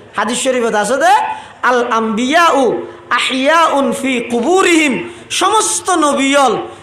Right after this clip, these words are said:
ইয়ান শুধু আর আর নবীর বৈশিষ্ট্য ন, ইয়ান সমস্ত নবী রসুলের বৈশিষ্ট্য দে।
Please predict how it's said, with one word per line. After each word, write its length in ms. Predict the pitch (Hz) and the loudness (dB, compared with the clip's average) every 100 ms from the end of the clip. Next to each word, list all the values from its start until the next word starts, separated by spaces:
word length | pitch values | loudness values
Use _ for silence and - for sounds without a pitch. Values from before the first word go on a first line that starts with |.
| - | -6
ইয়ান 220 | 247 339 | -2 0
শুধু 220 | 349 320 | 0 0
আর 380 | 330 330 294 392 | -2 0 2 4
আর 120 | 415 415 | 2 2
নবীর 280 | 403 381 381 | 2 2 2
বৈশিষ্ট্য 480 | 359 349 349 339 | 2 0 0 0
ন, 260 | 330 277 202 - - - | 0 0 0 -4 -12 -6
ইয়ান 180 | 262 339 | -2 -2
সমস্ত 640 | - 349 381 359 - 415 | -2 0 0 -2 -2 0
নবী 320 | 392 359 330 | 2 2 2
রসুলের 420 | 311 - 339 330 | 2 0 0 0
বৈশিষ্ট্য 580 | 262 269 254 339 339 370 | 2 0 0 -2 -2 -2
দে। 160 | 403 | 0